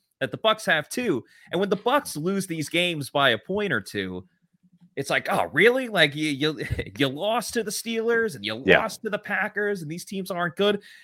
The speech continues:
Speaker 1: And the Browns, <laughs> you know, they stay within eight of the Bills. It's like, "Hey,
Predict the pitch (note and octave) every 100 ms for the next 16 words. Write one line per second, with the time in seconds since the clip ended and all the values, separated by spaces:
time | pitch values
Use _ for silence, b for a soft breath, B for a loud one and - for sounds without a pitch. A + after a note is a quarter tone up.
0 | b - G3 E3+ F#3 C#4+ C#4+ E3 C#3 F3
1 | A3+ F#3+ F#3+ - C4 G#3+ A3 F3 E3+ F3
2 | A#3+ D#3 C#3 C#3+ F3 C4 F3+ D3+ A3 B3
3 | A3 G#4 F#4 -